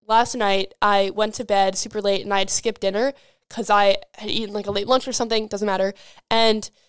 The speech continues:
I ate cereal, like, literally right before bed, like, ten minutes before. That was, like, my dinner. And then the next morning, like, when I woke up, it was like,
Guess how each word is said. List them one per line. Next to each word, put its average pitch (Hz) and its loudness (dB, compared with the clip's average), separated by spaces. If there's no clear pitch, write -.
I 226 4
ate 233 4
cereal, 220 6
like, 196 -2
literally 233 0
right 196 4
before 208 2
bed, 185 0
like, 190 -8
ten 220 2
minutes 202 -2
before. 202 0
That 196 2
was, 196 -4
like, 214 -10
my 202 0
dinner. 208 0
And - 0
then 214 -2
the 208 0
next 214 -2
morning, 208 2
like, 226 -2
when 208 0
I 202 2
woke 202 0
up, 208 0
it - -16
was 196 -4
like, 196 2